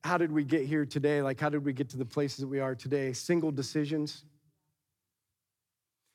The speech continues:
Listen, I, I, I hate to say this, but I really believe that this is true.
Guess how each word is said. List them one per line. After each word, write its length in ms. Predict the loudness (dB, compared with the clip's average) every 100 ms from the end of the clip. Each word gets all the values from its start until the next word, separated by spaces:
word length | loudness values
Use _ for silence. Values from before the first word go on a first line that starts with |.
| _ -6
Listen, 280 | -4 -2 -2
I, 160 | -2 -6 _ _ -2
I, 380 | 4 4 4 2 -4 -6
I 180 | -2 -2
hate 500 | -2 -2 0 0 -2
to 120 | -6
say 260 | 0 0 2
this, 220 | 0 -2
but 180 | -2 0
I 40 |
really 440 | 0 2 4 4
believe 400 | 2 0 0 0
that 140 | -2 -2
this 240 | -4 -4
is 100 | -10
true. 320 | -4 -4 -4